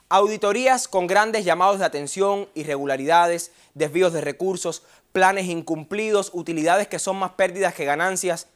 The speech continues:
y no poca ineficiencia, y reitero el término. Pasa esto en muchos casos porque la empresa y quienes las dirigen no han sabido quizás apropiarse de todas las posibilidades de apertura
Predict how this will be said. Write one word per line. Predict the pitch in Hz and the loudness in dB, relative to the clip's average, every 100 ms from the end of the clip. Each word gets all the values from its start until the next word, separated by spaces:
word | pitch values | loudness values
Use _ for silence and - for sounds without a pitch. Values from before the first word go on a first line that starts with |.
| _ _ _ 196 | _ _ _ -6
y | |
no | 180 196 196 | -2 -2 0
poca | 180 175 165 | 0 2 0
ineficiencia, | 147 139 143 127 156 151 147 135 | 0 -6 -10 -6 -4 -4 -4 -4
y | |
reitero | 131 127 131 | -6 -4 -4
el | 131 | -4
término. | 131 120 120 117 _ - - - | -4 -6 -6 -12 _ -20 -12 2
Pasa | 233 269 269 277 | 4 4 0 0
esto | 254 | 0
en | 226 | -2
muchos | 254 247 | 0 -2
casos | - 262 254 - | 2 0 0 -2
porque | 208 202 | 0 2
la | 185 | 2
empresa | 180 240 269 262 | 2 0 0 0
y | 202 | -2
quienes | 196 185 | -2 0
las | 175 | 0
dirigen | 185 240 247 147 - - - | 0 0 -2 -4 -10 -20 -12
no | 170 226 | -2 0
han | 269 | 2
sabido | 262 240 269 233 | 2 0 2 0
quizás | 190 240 254 - - | 0 0 0 -2 -2
apropiarse | 185 180 185 208 240 247 - 165 | -2 2 -2 2 2 2 2 0
de | 160 | 2
todas | 214 214 | 2 0
las | 180 | 0
posibilidades | 214 226 196 190 196 208 208 | -4 -6 -6 0 4 4 2
de | 170 | 0
apertura | 214 180 190 185 151 | 0 -4 -2 0 -2